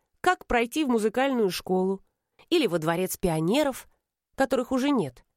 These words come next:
Куда-нибудь, где музыке учат. И этот первый встречный спокойно ответил, что он и есть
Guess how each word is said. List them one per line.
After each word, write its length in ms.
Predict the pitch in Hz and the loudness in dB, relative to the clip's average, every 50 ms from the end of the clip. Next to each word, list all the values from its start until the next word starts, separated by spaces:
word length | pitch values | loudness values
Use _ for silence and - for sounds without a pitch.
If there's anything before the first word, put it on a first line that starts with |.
| _ _ _ _ _ _ _ _ _ _ _ _ _ _ _ _ _ _ _ | _ _ _ _ _ _ _ _ _ _ _ _ _ _ _ _ _ _ _
Куда-нибудь, 640 | - - 294 370 349 294 247 180 180 - - - _ - | -2 0 2 2 2 2 0 0 -2 -4 -4 -12 _ -8
где 200 | 190 202 277 302 | -2 0 0 2
музыке 440 | 277 269 240 165 147 151 - - | 2 0 0 -2 -2 -4 -2 -2
учат. 440 | 190 180 160 - - 147 - - - _ _ _ _ _ _ _ _ _ _ _ _ _ - - - - _ _ | 0 0 -2 -4 -6 -8 -10 -12 -16 _ _ _ _ _ _ _ _ _ _ _ _ _ -20 -20 -20 -20 _ _
И 100 | - 277 | -2 0
этот 380 | 311 311 320 320 311 302 - - | 0 2 0 -2 -2 -6 -6 -2
первый 340 | - 311 330 311 269 285 277 | -2 0 0 0 -2 -2 -4
встречный 640 | - - - 330 359 381 339 - - 202 180 165 | -4 -4 -2 0 0 0 0 -2 -2 -2 0 -2
спокойно 600 | - - - 226 233 - 320 302 294 277 262 247 247 | -2 0 0 -2 0 0 0 0 2 2 2 0 0
ответил, 500 | 254 - 247 294 339 330 - 220 208 196 | 0 -2 0 0 0 0 0 -2 -2 -2
что 260 | - - - 294 302 | -4 -2 -2 0 2
он 200 | 339 359 339 269 | 2 2 2 0
и 60 | 220 | 0
есть 600 | 208 180 170 208 269 285 247 190 - - - | -2 -2 -2 0 0 0 0 -2 -2 -6 -12